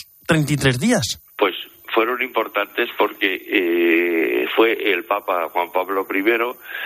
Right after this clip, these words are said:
Speaker 2: el que hizo posible, y sin él no hubiera sido posible,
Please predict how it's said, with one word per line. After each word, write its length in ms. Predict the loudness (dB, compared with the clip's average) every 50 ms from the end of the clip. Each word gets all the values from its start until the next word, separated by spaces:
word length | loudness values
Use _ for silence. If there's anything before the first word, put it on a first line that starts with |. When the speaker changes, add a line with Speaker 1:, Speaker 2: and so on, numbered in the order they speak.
| -6 -4 -4 -4 -4 -4 -4 -6 -6 -8 -2 0
Speaker 2:
el 340 | 2 2 2 2 0 -2 -2 -2
que 240 | -2 0 0 -2 -2
hizo 380 | -2 -4 -2 -2 0 -2 -2 0
posible, 840 | -2 -4 -2 -2 -4 -4 -2 0 0 0 0 0 -2 -6 -12 -16 -14 -10
y 100 | -8 -6 -4
sin 200 | -4 -2 0 0
él 160 | 0 0 -2
no 120 | -4 -4
hubiera 360 | -2 -2 0 0 0 -2 -4
sido 300 | -6 -8 -6 -4 -4 -2
posible, 580 | -2 -2 -2 0 -2 -2 -2 0 2 2 2 0